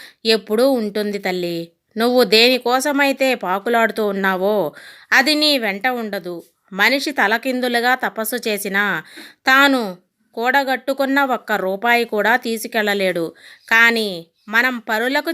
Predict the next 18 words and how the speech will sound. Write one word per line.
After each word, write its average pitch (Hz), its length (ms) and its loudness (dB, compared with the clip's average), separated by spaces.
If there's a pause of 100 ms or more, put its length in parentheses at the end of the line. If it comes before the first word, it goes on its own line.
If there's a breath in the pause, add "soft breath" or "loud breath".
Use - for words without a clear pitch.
చేసిన 277 380 -2
సహాయం 240 580 0
అంటే 208 320 -2 (540 loud breath)
పుణ్యం 339 520 2
మొత్తం 254 400 0 (300)
మన 202 240 0
వెనకాలే 214 580 0
వస్తుంది. 233 560 -4 (220)
అదే 208 300 4 (180)
మనిషికి 277 460 0
నిజమైన 233 520 -2 (140)
సంపద. 202 320 -2 (600 soft breath)
ఆ 240 220 6
సంపదే 247 580 0 (400)
భవిష్యత్తు 247 600 -2
జీవితానికి, 208 800 0 (520 loud breath)
రాబోయే 294 560 4 (160)
జన్మకు 247 520 -6